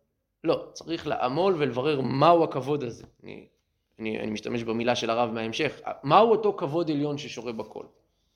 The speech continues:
וגם אחרי שביררת, אז כמו שאמרנו, אתה צריך שזה לא יהיה רק בירור שלך, זאת תהיה הווייתך.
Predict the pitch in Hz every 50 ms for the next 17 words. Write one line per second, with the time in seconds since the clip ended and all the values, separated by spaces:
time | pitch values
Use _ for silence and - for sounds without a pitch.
0 | _ _ _ _ _ _ _ _ _ _ _ _ _ _ _ _ _ _ - -
1 | - 175 180 - 175 180 175 196 - - 285 - 403 - - 143 127 - - -
2 | 135 117 - 110 113 110 107 104 107 - - - _ _ _ _ - - 123 123
3 | 123 117 - - - _ _ _ _ _ _ _ _ _ _ _ _ _ _ _
4 | _ _ _ - 98 107 113 127 127 127 123 110 120 - - 117 123 123 135 165
5 | 165 139 120 120 - 104 98 98 101 101 104 - 110 110 110 107 104 101 101 107
6 | 98 98 - - -